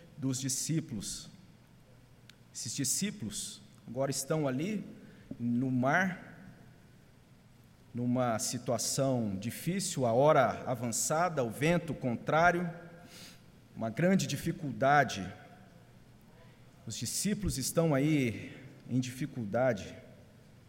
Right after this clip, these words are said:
e é algo que não deveria, assim, nos trazer, é, nenhum espanto,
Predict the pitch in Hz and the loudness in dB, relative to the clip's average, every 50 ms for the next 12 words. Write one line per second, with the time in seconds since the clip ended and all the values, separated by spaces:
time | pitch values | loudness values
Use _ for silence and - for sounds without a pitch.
0 | - - - - - - - - - - - - - 127 127 123 117 113 107 120 | -20 -20 -20 -20 -20 -20 -20 -20 -20 -20 -14 -6 -4 -2 0 0 0 0 0 2
1 | 127 127 131 143 151 143 147 143 - 165 160 151 147 156 147 131 139 127 120 127 | 2 4 4 2 2 0 -2 -4 -4 -2 -2 -2 -2 -4 -4 -4 -4 -4 -4 -2
2 | 147 147 127 110 107 - - - 127 131 127 120 - - - 120 113 107 113 123 | 0 0 0 0 -2 -4 -4 -2 0 0 0 0 -2 -2 -2 -2 -2 -2 -2 -2
3 | 135 143 139 123 - - - - - - - - - - - - - - - - | -2 -2 -2 -4 -6 -12 -18 -20 -20 -20 -20 -20 -20 -20 -20 -20 -20 -20 -20 -20
4 | - - - - - 117 117 117 120 131 135 143 160 165 160 - - - - - | -20 -20 -14 -8 -6 -4 -2 0 0 2 2 2 0 0 0 -2 -4 -6 -6 -4
5 | 147 165 180 170 - - - - | -2 -2 -2 -2 -4 -4 -6 -6